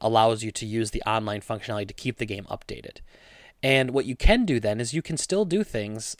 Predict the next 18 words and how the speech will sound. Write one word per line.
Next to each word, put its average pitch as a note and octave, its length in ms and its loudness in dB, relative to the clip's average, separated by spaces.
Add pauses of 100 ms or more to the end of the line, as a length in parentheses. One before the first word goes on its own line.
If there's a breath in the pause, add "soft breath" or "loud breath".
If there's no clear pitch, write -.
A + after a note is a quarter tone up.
like A#2 600 -2 (800 soft breath)
you're B2+ 180 4
doing A#2+ 220 2
it - 100 -10
now. D#3 280 4
So C3 160 0
say, E3+ 200 4
like, C3 240 2
Destiny. A2 420 0
This D#3 180 0
is F3 100 0
kind D#3+ 200 2
of E3+ 60 6
a E3+ 60 4
bad E3+ 180 4
example D#3 380 0
because B2 280 -4
Destiny's, A2 640 -4